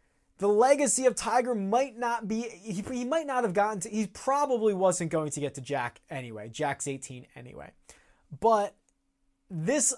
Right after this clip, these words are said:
I feel like, almost cements it if we don't play a major for the rest of the year. Uh, how many more years can Tiger stay in this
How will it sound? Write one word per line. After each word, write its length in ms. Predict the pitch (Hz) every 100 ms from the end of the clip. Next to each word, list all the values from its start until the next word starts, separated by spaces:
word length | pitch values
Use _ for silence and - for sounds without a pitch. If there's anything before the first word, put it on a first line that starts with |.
| -
I 140 | 190
feel 420 | 170 - 247 262 233
like, 240 | 202 202
almost 400 | 202 202 175 -
cements 460 | 175 156 190 208 254
it 140 | -
if 180 | 185 -
we 80 | 160
don't 360 | 131 175 202 - _ -
play 220 | 202 202
a 60 |
major 340 | 160 170 185 208
for 160 | 196
the 80 | 180
rest 260 | 175 175 202
of 120 | 151
the 80 | 143
year. 420 | 156 220 233 226 - _ 143
Uh, 260 | 139 139 -
how 180 | 190
many 180 | 226 220
more 180 | 202 214
years 300 | 175 202 185
can 120 | 170
Tiger 380 | - 180 196 160
stay 460 | - 180 185 196 -
in 280 | 185 190 170
this 300 | 175 -